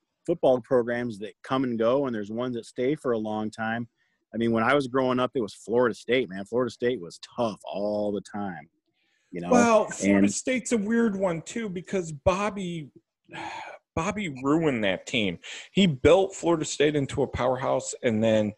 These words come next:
Speaker 2: as he got older, uh, he just kinda let go.
Speaker 1: Hmm.
Speaker 2: He just, and, and Jimbo Fisher,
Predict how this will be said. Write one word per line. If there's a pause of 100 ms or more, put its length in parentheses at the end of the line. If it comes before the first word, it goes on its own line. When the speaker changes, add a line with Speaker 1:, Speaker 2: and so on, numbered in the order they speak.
(680)
Speaker 2:
as
he
got
older, (640)
uh, (160)
he
just
kinda
let
go. (1080)
Speaker 1:
Hmm.
Speaker 2:
He
just, (560)
and,
and
Jimbo
Fisher,